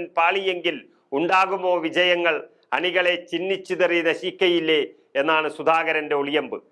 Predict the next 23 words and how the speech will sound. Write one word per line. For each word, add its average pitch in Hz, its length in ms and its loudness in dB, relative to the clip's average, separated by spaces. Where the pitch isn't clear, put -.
വി 135 160 0
എസ് 170 200 -8
പിണറായി 175 480 2
പോര് 175 240 -2
പാരമ്യതയിൽ 175 720 0
എത്തി 175 220 -8
നിൽക്കുന്ന 170 340 -2
സമയത്ത് 185 420 0
വി 147 80 -2
എസിന്റെ 180 360 0
നേതൃത്വത്തിൽ 185 560 0
വീണ്ടും 214 340 2
സർക്കാർ 175 400 2
അധികാരത്തിൽ 180 540 0
എത്താതിരിക്കാനായി 175 1000 0
പാർട്ടിയിലെ 175 560 0
ഒരു 180 180 0
വിഭാഗം 165 480 0
പ്രവർത്തിച്ചുവെന്ന് 170 840 0
അന്ന് 151 220 0
ആരോപണങ്ങൾ 165 580 2
ഉണ്ടായിരുന്നു. 135 480 0
ഇതിനെ 214 320 4